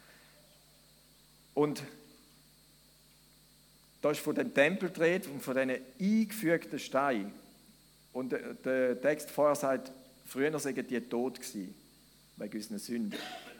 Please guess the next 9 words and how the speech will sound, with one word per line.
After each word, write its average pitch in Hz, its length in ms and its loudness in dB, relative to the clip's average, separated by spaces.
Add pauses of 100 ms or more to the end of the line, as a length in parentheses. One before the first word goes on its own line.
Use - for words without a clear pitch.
(640)
Und 113 160 -8
durch 131 100 2
Jesus 160 340 0
sind 147 120 0
wir 135 100 2
lebendig 143 540 2
gemacht 143 320 -4
worden. 107 260 -6
Jede, 143 340 0